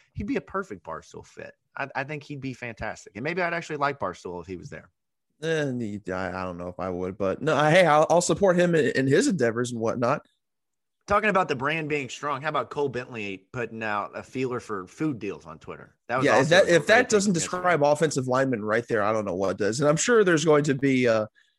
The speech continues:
Speaker 2: other offensive linemen partake in food-related endeavors, but he was actually someone who, uh, was starting to partner with GoPuff, and I'm sure there's gonna be, from what I've seen so far, like, the go-to, uh, deal that's brokered through Open Doors. I'm sure there's a lot more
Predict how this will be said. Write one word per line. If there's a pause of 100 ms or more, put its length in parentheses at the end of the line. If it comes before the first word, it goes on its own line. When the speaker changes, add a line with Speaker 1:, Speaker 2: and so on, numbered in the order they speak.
(180)
Speaker 2:
other
offensive
linemen
partake
in
food-related
endeavors,
but
he
was
actually
someone
who,
uh, (160)
was
starting
to (360)
partner
with
GoPuff,
and
I'm
sure (380)
there's
gonna
be, (140)
from
what
I've
seen
so
far,
like,
the
go-to, (400)
uh,
deal
that's
brokered
through (120)
Open
Doors.
I'm
sure
there's
a
lot
more